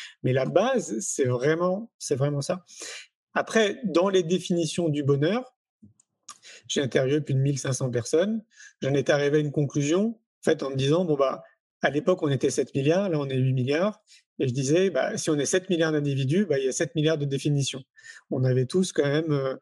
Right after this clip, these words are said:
enfin, de ce que j'observais, à chaque fois, il y avait quand même un point de vue qui était relativement différent de l'autre personne que j'avais interviewée, avec des choses qui se croisaient, bien évidemment,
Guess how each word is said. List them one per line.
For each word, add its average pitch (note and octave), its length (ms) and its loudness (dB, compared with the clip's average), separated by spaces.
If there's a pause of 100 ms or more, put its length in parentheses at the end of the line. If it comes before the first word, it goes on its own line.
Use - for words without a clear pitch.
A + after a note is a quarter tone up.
(140)
enfin, D3 100 -2
de C#3+ 120 -2
ce C3 80 -6
que E3 120 2
j'observais, D3 520 2
à - 20 4
chaque D#3 260 -2
fois, E3+ 140 4
il E3+ 60 0
y - 20 4
avait C#3 140 0
quand D3 160 0
même C#3+ 80 -2
un C3 40 0
point D3+ 220 0
de D3+ 80 0
vue D#3 340 0 (280)
qui - 80 0
était D3+ 400 -2 (100)
relativement E3+ 760 2
différent D#3 580 0
de C#3+ 120 2
l'autre C#3+ 180 0
personne D#3 400 0
que D#3 120 2
j'avais C3+ 220 2
interviewée, C#3 720 0 (300)
avec D3 300 2
des D#3 120 2
choses F#3 360 0
qui - 100 -10
se - 80 -10
croisaient, D3 420 2
bien D#3 140 -2
évidemment, C#3 600 0